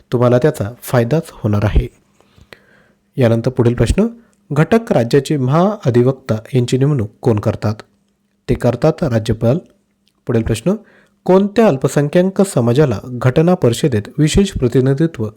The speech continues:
देण्यात आले? तर ते देण्यात आलं आहे शीख. पुढील प्रश्न, संविधान सभेतील मूलभूत हक्क आणि अल्पसंख्याक समितीचे अध्यक्ष कोण होते? तर ते होते सरदार वल्लभभाई पटेल.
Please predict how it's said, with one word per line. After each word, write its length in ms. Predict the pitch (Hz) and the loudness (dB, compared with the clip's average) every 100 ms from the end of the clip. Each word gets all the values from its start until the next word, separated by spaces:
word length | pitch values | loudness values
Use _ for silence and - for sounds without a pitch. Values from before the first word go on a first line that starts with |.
| - | -4
देण्यात 360 | 131 123 143 | 0 2 0
आले? 200 | 120 101 95 _ _ _ _ _ - _ _ _ | 0 -4 -8 _ _ _ _ _ -20 _ _ _
तर 120 | - 123 - | -2 -2 0
ते 120 | 143 | 0
देण्यात 300 | 143 143 151 | 2 0 0
आलं 120 | 147 | 0
आहे 180 | 147 151 180 | 0 -2 -4
शीख. 480 | - - 143 - - _ _ _ _ _ _ _ _ _ | -6 -2 -2 -2 -16 _ _ _ _ _ _ _ _ _
पुढील 180 | 127 110 | -4 -2
प्रश्न, 320 | 113 107 185 226 _ _ _ - | -4 -4 -6 -6 _ _ _ -10
संविधान 540 | - 190 220 226 226 | 0 2 4 2 2
सभेतील 400 | 226 135 135 151 | 0 2 2 0
मूलभूत 420 | 143 165 175 214 | 0 0 0 0
हक्क 240 | 135 - 135 | -4 -6 -4
आणि 200 | 127 143 107 - | -2 -4 -6 -4
अल्पसंख्याक 800 | 143 185 - 165 165 190 196 196 | 0 0 0 -2 0 0 0 -2
समितीचे 440 | - 117 120 127 | -2 -2 -2 0
अध्यक्ष 320 | 117 151 - 104 - - | 0 -2 -4 -10 -10 -4
कोण 160 | 123 | 0
होते? 240 | 110 107 180 - _ _ - - _ _ - | 0 2 0 -2 _ _ -20 -20 _ _ -2
तर 140 | 131 120 | -2 2
ते 60 | |
होते 240 | 156 151 190 | 2 4 2
सरदार 520 | - 156 160 180 185 | 2 0 2 2 2
वल्लभभाई 420 | 143 113 113 117 | 2 0 0 -2
पटेल. 360 | 113 113 139 | -2 0 0